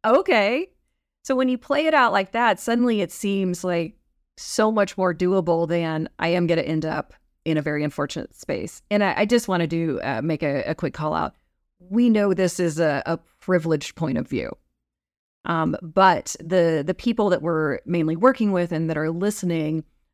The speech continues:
are people that were in that space the same as us. Um, we do wanna say we realize people's, um, personal experiences all over the board.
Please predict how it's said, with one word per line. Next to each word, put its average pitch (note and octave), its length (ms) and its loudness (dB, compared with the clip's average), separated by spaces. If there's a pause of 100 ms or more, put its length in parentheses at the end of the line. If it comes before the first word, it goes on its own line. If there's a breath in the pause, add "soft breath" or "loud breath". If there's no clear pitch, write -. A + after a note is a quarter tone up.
(400)
are D#3 560 0 (320)
people A3+ 300 0
that E3+ 300 0
were D#3 320 -2 (100)
in G#3+ 220 4
that E3+ 180 2
space D#3+ 400 -4
the D#3+ 140 -8
same D#3 340 -4
as D#3 180 -6
us. D3+ 500 -6
Um, D#3+ 420 -2
we F#3 140 2
do F3 160 2
wanna E3+ 200 0
say E3+ 160 0
we E3 140 -2
realize B2+ 400 -4
people's, C3 480 -8 (440)
um, - 380 -4
personal E3+ 280 0
experiences - 760 -4
all F#3 220 6
over D3 220 0
the C#3 100 -4
board. A#2 420 -2